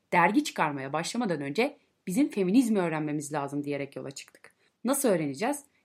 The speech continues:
Bir kitabı çevirerek öğrenmeye karar verdik. Herkes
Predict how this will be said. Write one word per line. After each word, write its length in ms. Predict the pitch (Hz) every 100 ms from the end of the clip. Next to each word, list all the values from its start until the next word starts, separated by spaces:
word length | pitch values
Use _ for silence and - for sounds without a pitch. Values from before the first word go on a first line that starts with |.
| _
Bir 180 | 262 277
kitabı 320 | - 185 247
çevirerek 500 | 311 220 208 190 170
öğrenmeye 440 | 156 147 143 143 143
karar 300 | 147 135 131
verdik. 440 | 117 - _ - _ _ _
Herkes 460 | - 254 254 254